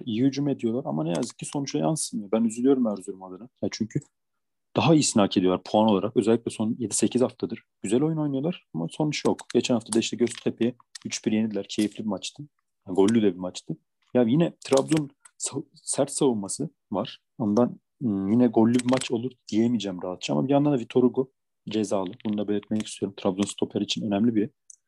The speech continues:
Ya istatistiklerin bana kalırsa abi ne istatistik verirsek vereyim, ne yorum yaparsak yapayım pek işe yaramayacağı bir maç olarak düşünüyorum bu maçı. Çünkü bir anda küme düşmemek için savaşan, yani artık çırpınan Erzurum, iyi de oynayan bir Erzurum. Bir anda da genel hatlarıyla iyi oynayan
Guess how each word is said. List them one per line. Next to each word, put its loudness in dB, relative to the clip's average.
Ya 4
istatistiklerin 4
bana 2
kalırsa -2
abi 2
ne 0
istatistik -4
verirsek -2
vereyim, -4
ne 0
yorum 2
yaparsak -6
yapayım -6
pek 2
işe 2
yaramayacağı 2
bir -14
maç -12
olarak -6
düşünüyorum 0
bu -16
maçı. -6
Çünkü -6
bir 8
anda 6
küme 2
düşmemek 2
için -4
savaşan, -2
yani 0
artık -8
çırpınan 4
Erzurum, 0
iyi 6
de 4
oynayan 0
bir 0
Erzurum. -6
Bir 0
anda 2
da -2
genel 4
hatlarıyla -2
iyi 4
oynayan -2